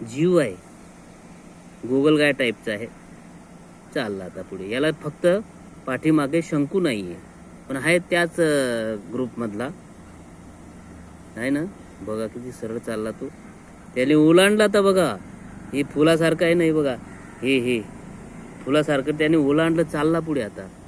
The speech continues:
मी स्पर्श केला तरी त्याला असर होत नाही, कारण त्याला माहिती आहे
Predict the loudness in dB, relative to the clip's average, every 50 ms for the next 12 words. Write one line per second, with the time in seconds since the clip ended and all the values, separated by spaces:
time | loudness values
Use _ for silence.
0 | -20 -20 -20 -20 -20 -20 -20 -20 -20 -20 -20 -16 -8 -6 -6 -6 -6 -4 0 2
1 | 2 2 2 0 0 0 0 0 0 0 0 0 0 0 0 0 0 0 0 -2
2 | -4 -6 -12 -18 -20 -20 -20 -14 -12 -10 -4 0 2 2 4 2 2 0 0 -2
3 | -2 0 -2 -4 -4 -6 -8 -8 -6 -6 -6 -4 -4 -4 -4 -4 -4 -4 -4 -4
4 | -6 -6